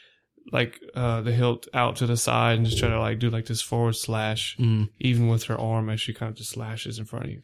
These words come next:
Speaker 2: Mm-hmm.
Speaker 1: There's a nineteen on the dice.
Speaker 2: Yeah, it's gonna hit.
Speaker 1: Okay. At least she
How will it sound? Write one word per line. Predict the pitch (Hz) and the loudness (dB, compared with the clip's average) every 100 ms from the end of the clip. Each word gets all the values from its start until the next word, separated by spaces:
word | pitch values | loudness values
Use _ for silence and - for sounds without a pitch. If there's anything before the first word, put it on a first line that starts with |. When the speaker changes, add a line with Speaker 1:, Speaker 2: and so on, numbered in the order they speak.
| - | 0
Speaker 2:
Mm-hmm. | 107 104 - - _ _ _ - - - - _ _ _ _ - | 2 0 -2 -12 _ _ _ -6 -4 -4 -6 _ _ _ _ -6
Speaker 1:
There's | 120 | -2
a | 120 | 2
nineteen | 123 117 123 | 2 4 4
on | 120 113 | 4 4
the | |
dice. | 110 110 113 - | 0 -2 -2 2
Speaker 2:
Yeah, | 113 104 | 2 2
it's | - | 0
gonna | 101 | -2
hit. | 92 - - - - - 95 | -4 -10 -16 -16 -16 -12 -10
Speaker 1:
Okay. | - 143 160 - - - - - - - - | -6 -4 -6 -12 -14 -14 -12 -12 -14 -16 -8
At | - | 0
least | 135 147 | 2 2
she | - | 0